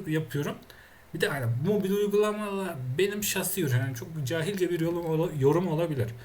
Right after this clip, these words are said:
Ama bir işte Android developer olacaksınız ya da frontend'de ya da ne bileyim işte ios'tur, mobildir. Hani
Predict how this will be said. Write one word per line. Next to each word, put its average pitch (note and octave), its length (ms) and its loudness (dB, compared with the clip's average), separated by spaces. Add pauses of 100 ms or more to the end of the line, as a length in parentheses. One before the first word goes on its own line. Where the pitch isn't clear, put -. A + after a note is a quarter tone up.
(420)
Ama F#3 240 -8
bir F#3+ 220 -2 (800)
işte - 200 -4
Android D3+ 460 0
developer C#3+ 400 2
olacaksınız A#2+ 480 0
ya A#2+ 100 4
da A#2+ 40 0
frontend'de A#2+ 800 -2 (260)
ya B2 140 -4
da C3 80 -2
ne D#3 160 -4
bileyim A2+ 140 0
işte - 200 -8 (180)
ios'tur, A#2 360 2
mobildir. A#2 560 4
Hani A#2 200 0